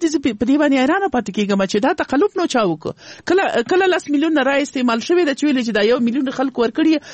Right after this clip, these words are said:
او نهه میلیونه نور یې تقلب ده. بنان، اه، متاسفانه دا سیستم دومره خراب شو چې پس ځینې به نه څوک ځان کاندیدوي،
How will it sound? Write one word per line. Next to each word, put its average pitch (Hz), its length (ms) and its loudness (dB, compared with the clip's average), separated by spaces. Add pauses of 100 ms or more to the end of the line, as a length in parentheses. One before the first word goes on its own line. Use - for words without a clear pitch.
(180)
او 220 100 2
نهه 262 220 2
میلیونه 226 340 2
نور 208 200 2
یې 170 120 0
تقلب 156 480 -2
ده. - 100 -8 (320)
بنان، 294 540 2
اه، 190 560 2
متاسفانه 254 680 0
دا 226 180 2
سیستم 226 360 -2
دومره 233 220 0
خراب 202 260 -2
شو - 140 -6
چې - 180 -8
پس 208 200 -2
ځینې 208 240 0
به 180 80 -2
نه 180 120 0
څوک 214 200 -2
ځان 185 240 0
کاندیدوي، 175 540 0